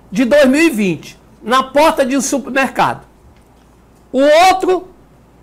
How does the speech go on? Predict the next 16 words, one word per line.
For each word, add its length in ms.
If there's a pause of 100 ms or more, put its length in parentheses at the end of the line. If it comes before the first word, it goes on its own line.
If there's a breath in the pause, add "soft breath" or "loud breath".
vítima 500
de 140
outro 260
atentado 760 (520)
em 200
agosto 840 (160)
de 160
dois 260
mil 180
e 40
vinte, 380
do 160
mesmo, 460 (520)
do 140
mesmo 520
ano, 440